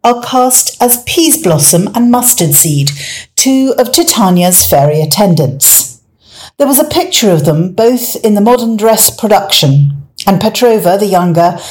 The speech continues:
makes a hash of her only line when she has to say, "And I," in response to Titania's demand that her four attendants serve Nick Bottom, the weaver,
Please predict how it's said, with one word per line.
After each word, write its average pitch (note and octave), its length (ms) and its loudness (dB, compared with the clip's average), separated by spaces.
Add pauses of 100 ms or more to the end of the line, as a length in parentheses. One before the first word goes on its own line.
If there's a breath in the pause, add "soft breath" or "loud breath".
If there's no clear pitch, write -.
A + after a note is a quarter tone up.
(160 loud breath)
makes B3 280 0
a B3 40 0
hash B3+ 380 0
of G3 100 0
her G3 320 0
only A3 360 2
line G3+ 360 2
when D#3+ 140 2
she F#3 120 0
has G3 140 2
to - 120 -2
say, F#3+ 420 0 (400 loud breath)
"And F#3+ 260 0
I," D#3 600 -2 (280)
in G3 140 2
response F3 460 0
to - 120 0
Titania's A3 640 2
demand D#3+ 440 2
that D3 120 0
her D#3 160 0
four G#3 380 0
attendants E3 840 -2 (240 loud breath)
serve D#3+ 640 0
Nick F#3+ 280 0 (180)
Bottom, C#3+ 600 -2
the F3+ 60 -4
weaver, F#3 540 0